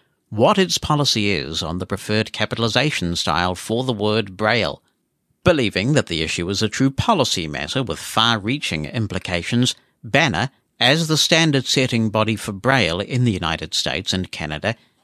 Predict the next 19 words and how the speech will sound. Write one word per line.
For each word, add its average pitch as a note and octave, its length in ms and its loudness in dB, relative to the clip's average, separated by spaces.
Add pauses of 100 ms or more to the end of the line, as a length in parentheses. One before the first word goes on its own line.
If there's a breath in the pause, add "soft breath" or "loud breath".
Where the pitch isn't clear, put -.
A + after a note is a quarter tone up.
(180 soft breath)
is D3+ 220 6
issuing D#3 400 0
a C#3 60 -2
policy D#3 560 -2
statement F2 520 -4 (160)
on A#2+ 200 2
this B2+ 180 -2
matter. F2 440 -2 (1000)
Most G#3 280 4
agencies D#2+ 680 0
and E2 160 -4
organizations F2+ 840 -2
in B2+ 240 2
the A#2+ 80 4
blindness G2 560 0
field F2 360 -6
throughout F#2+ 380 -4
the B2+ 80 -4
world G#2+ 440 0